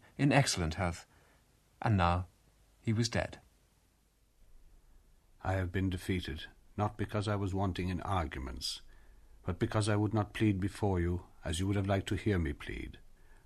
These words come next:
Speaker 2: or appeal to you with weeping and wailing, or say and do many other things which I maintain are unworthy of me, but which you have been accustomed to from other men. But when I was defending myself, I thought that I ought not to do anything unmanly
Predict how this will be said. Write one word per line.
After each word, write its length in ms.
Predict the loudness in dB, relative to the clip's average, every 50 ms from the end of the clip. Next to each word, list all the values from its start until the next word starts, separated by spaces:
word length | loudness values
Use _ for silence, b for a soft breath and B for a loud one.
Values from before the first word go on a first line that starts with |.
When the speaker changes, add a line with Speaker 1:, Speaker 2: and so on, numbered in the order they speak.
| b b b
Speaker 2:
or 120 | -2 -2
appeal 320 | -2 0 0 2 2 2 2
to 120 | 2 2
you 120 | 2 2 2
with 200 | 2 0 -2 -2
weeping 460 | 0 2 2 2 2 2 2 2 2
and 140 | 2 2 2
wailing, 480 | 2 2 2 2 2 2 0 0 -2 -4 -10 b b b b b b b b b b
or 80 | 0 2
say 220 | 4 6 8 8
and 120 | 8 8
do 120 | 8 8 8
many 260 | 8 8 6 6 6
other 180 | 4 4 2 0
things 400 | 0 2 2 2 2 2 0 -2
which 160 | -4 -2 -2
I 100 | 0 0
maintain 520 | 0 0 0 0 -2 -2 -2 0 0 0
are 100 | -2 -2
unworthy 460 | -2 -2 -2 -2 -2 -2 -2 -2 -4
of 180 | -4 -6 -6 -6
me, 220 | -8 -10 -10 -12 -14 -18 -20 -20 -20 -16 -12
but 160 | -12 -10 -8
which 220 | -8 -8 -6 -4
you 80 | -4 -2
have 160 | -2 -2 -2
been 100 | -2 -4
accustomed 480 | -4 -2 -2 -2 -4 -4 -4 -6 -6 -6
to 140 | -6 -8 -8
from 180 | -6 -4 -4
other 160 | -4 -4 -4
men. 320 | -4 -6 -6 -6 -6 -8 -8 -10 -14 -20 _ -20 -20 -20 -20 -20 -20 -20 -20 -20 -20 -20 -20 -20 -20 -20 -20 -20 -20 -20 -20 -20 -20 -20 -18 -10 -6
But 140 | -4 0 4
when 160 | 6 6 8
I 80 | 8
was 180 | 8 6 4 2
defending 420 | 2 0 2 2 4 4 4 4
myself, 460 | 2 2 2 0 0 0 -2 0 0 -2
I 80 | -2
thought 320 | 0 0 0 0 0 0 -4 -10 -14 -8 -2
that 120 | 0 2
I 160 | 4 4 6
ought 180 | 4 4 4 2
not 140 | 0 0 0
to 80 | 0 2
do 160 | 2 2 2
anything 420 | 4 4 4 4 4 2 2 2
unmanly 640 | 4 4 4 4 4 2 0 0 -4 -4 -6 -8 -10